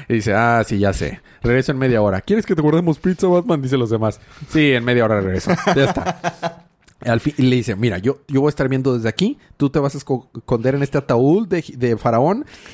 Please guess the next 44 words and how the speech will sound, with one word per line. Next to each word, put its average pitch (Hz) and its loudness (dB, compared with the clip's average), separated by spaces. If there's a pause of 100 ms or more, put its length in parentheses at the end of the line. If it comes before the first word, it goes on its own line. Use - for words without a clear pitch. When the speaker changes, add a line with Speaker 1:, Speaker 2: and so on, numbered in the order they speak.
Speaker 1:
Y 127 2
ahí 135 2
tienes 160 0
el 151 2
botoncito 127 0
para 117 0
activar 110 0
la 135 0
trampa 120 -2
del 107 0
Riddler 160 0 (340)
cuando 104 0
ya 131 2
llegue 143 2
el 135 2
momento." 117 -2 (340)
"¿Jalo? 196 0
¿Jalas? 220 -2 (480)
Pero 131 2
no 247 -2
me 392 4
gusta 359 2
la 320 4
idea." 302 4
"No, 175 2
mira, 208 0
tú - -2
métete." 196 0
"No 175 0
es - -2
una 302 -2
buena 302 0
idea. 247 -2
Mira, 175 -2
tú 170 0
métete 220 0
ahí." 170 2
"Bueno, 113 0
me 107 -2
voy 127 2
a 170 0
meter, 185 -2
pero 120 0
en, 113 -8